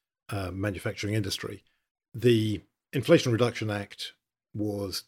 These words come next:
targeted very specifically at supporting that, creating jobs in manufacturing, in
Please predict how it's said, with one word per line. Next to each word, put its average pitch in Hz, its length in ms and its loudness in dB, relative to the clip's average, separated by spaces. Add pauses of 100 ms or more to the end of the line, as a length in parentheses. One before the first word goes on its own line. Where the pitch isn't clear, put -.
targeted 101 560 -4
very 107 420 0
specifically 104 1080 -4 (120)
at - 440 -12 (260)
supporting 110 720 -2
that, 92 460 -8 (420)
creating 117 520 0
jobs 95 520 -6 (640)
in 117 400 0 (120)
manufacturing, 101 800 -4 (280)
in 98 420 -6